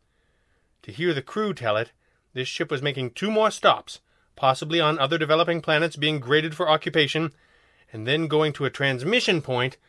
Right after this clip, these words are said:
to send in their reports. When they reached there, they would send hundreds of years' worth of observed data from orbital stations, and if the crew was right, an occupying army would be sent to Earth at once. The less whiny alien had said it would take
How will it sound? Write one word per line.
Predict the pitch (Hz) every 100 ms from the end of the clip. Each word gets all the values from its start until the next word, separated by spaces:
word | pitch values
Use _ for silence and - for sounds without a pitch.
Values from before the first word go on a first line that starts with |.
| _ _
to | - 117
send | - 165 180 180
in | 180
their | 175 175
reports. | 165 151 165 117 - - - _ _ _ _ _ _ -
When | 104
they | 113
reached | 113 165 - 143
there, | 170 139 127
they |
would | 127 123
send | 135 131
hundreds | 120 135 185 196 175
of | 185
years' | 180 190 190 170 147
worth | 175
of | 170
observed | 156 127 143 180 160
data | 143 170 160
from | 156 160
orbital | 175 180 175 160
stations, | 185 180 160 147 - _ _ _ -
and | 127
if |
the | -
crew | - 208
was | 185 151
right, | 214 220 - - _ _ _ -
an | 110
occupying | 143 165 151 160 156
army | 156 160 160
would | 156 156
be | 160
sent | 156 165
to | 165 170
Earth | 160
at | 143
once. | 165 139 - - _ _ _ _ _ _ _
The | 131
less | 127 175 -
whiny | 131 165 180 165 135
alien | 120 117 139
had | 135 120
said | 135 135
it |
would | 123 123
take | 143 139